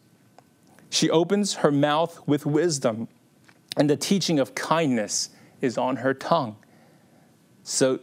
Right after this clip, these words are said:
she's that wise person who gives sound advice. She offers wise counsel.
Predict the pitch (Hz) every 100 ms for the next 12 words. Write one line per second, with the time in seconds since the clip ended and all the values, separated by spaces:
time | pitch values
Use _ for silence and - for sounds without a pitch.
0 | - - - - 151 170 170 - 135 123
1 | 120 147 165 156 - 160 185 143 123 117
2 | 110 151 170 120 117 - 135 147 160 156
3 | 156 127 135 165 123 - 147 135 135 139
4 | 151 123 117 139 147 147 147 - - 190
5 | - -